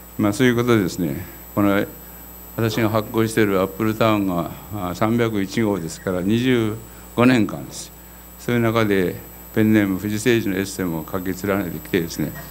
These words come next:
まあ、今月号は、実はですね、えー、私の友人が目覚めよう日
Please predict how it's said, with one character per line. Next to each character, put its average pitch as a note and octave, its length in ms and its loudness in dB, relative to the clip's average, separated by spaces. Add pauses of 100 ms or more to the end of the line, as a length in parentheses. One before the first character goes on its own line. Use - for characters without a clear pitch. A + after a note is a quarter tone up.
(420)
ま A2 60 2
あ、 - 20 0
今 B2+ 200 6
月 C3 240 2
号 B2 220 4
は、 A#2 360 2 (300)
実 B2 260 -6
は F#2+ 140 2
で F2 80 -2
す F2 100 -10
ね、 F2 300 -4 (720)
え G#2 40 -2
ー、 G2+ 220 2
私 A2 240 -2
の A2+ 60 2
友 A#2 200 4
人 A#2 300 2
が G#2+ 280 2 (220)
目 A2+ 80 -2
覚 D3+ 180 4
め D#3 60 6
よ A#2 260 2 (220)
う - 20 -8
日 A#2+ 60 -8